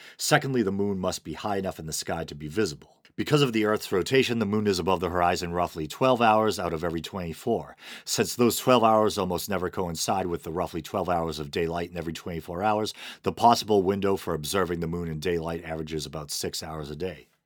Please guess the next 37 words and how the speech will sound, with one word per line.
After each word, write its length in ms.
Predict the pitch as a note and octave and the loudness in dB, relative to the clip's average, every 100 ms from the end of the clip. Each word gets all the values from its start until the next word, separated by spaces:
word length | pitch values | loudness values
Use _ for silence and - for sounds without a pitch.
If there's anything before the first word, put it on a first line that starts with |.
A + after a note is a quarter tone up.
| _ | _
I 120 | - | -6
believe 240 | G#2 A#2+ B2+ | 0 2 4
that 220 | A#2 - _ - | 2 0 _ -6
the 60 | |
moon 300 | A2 A2 G#2 | 0 0 2
is 160 | G2+ E2+ | 0 -2
illuminated 500 | F2 F#2+ F#2+ F#2+ F2 | 0 0 2 -2 -2
by 140 | F2+ | -6
the 80 | - | -6
sun, 560 | - - B2+ A#2+ A#2 A#2 _ _ | -2 2 4 2 0 -6 _ _
and 680 | G#2 G2 F#2 F2+ F2 E2+ D#2+ - _ G2 | -2 0 0 -2 -6 -8 -12 -18 _ -20
a-, 280 | - - | -18 -10
another 320 | F#2+ G#2 G#2 G2+ | -4 -2 0 0
factor 500 | - G2 F#2+ A2+ G2 | -2 -4 -4 0 0
is 220 | F2+ E2 | 0 -2
that 360 | F#2 E2+ E2 - _ _ _ _ | -2 -2 -4 -12 _ _ _ _
it's 200 | - - - | -8 -8 -6
easier 380 | G#2+ F2 F2+ | -6 -2 -2
to 140 | E2 - | -2 -4
see 260 | - D3+ | 0 2
the 80 | A2 | 2
moon 420 | G2+ G2 F#2 F2+ D#2+ - _ | 0 0 0 -4 -10 -18 _
against 600 | F#2+ E2 G2 E2 - - _ _ | -8 -2 -2 -2 -8 -10 _ _
the 100 | F2+ | -6
dark 360 | D#2+ F2 E2 | -4 -4 -4
of 160 | F#2 D#2+ | -8 -4
night 360 | G2 F#2 F2+ - _ _ - | 0 0 0 -6 _ _ -6
than 180 | F#2+ | -4
it 120 | F2 E2 | -2 -2
is 400 | D#2+ D#2+ - - _ _ _ | -4 -4 -8 -12 _ _ _
the 80 | F2 | -8
bright 460 | D#2 F#2+ E2+ E2 - _ | -2 0 0 -4 -10 _
background 520 | - E2+ - F2 D2+ C#2 | -8 -8 -8 -10 -10 -14
of 100 | C#2+ | -8
day. 340 | D#2+ C#2 B1 _ _ _ | -8 -8 -16 _ _ _
So, 380 | - A#2 E2+ - _ _ | 0 2 2 -4 _ _
next. 460 | F2+ D#2 - - - | -10 -10 -10 -14 -14